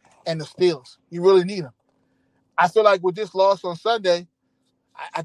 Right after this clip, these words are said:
I, I, I think we see Marlon suit up. You know what I'm saying? Marlon suiting up this time. Tough loss.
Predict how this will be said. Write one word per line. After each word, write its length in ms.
I, 220
I, 180
I 40
think 260
we 80
see 200
Marlon 320
suit 180
up. 220
You 60
know 80
what 80
I'm 60
saying? 320
Marlon 260
suiting 240
up 140
this 120
time. 200
Tough 240
loss. 580